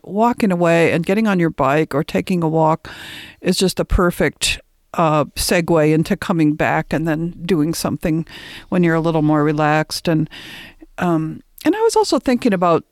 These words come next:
the social interaction that some of these things involve, because as artists, we get, we can be quite solitary.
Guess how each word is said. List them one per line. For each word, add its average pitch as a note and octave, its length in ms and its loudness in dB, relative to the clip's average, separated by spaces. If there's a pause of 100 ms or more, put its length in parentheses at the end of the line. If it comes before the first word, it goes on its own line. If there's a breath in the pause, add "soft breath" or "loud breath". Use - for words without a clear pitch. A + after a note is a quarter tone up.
(100)
the G3+ 160 2
social - 440 -2
interaction E3 540 -2
that D3 140 -2
some B3+ 160 0
of G#3 80 0
these D3+ 180 -2
things C3+ 260 -4
involve, D3+ 460 0
because F3 440 -4
as G3 200 -2
artists, F3+ 480 0
we F3+ 120 -2
get, F3+ 220 -2
we G3+ 200 -2
can G#3+ 220 -2
be F3 160 -2
quite E3 360 -2 (160)
solitary. D#3+ 800 -2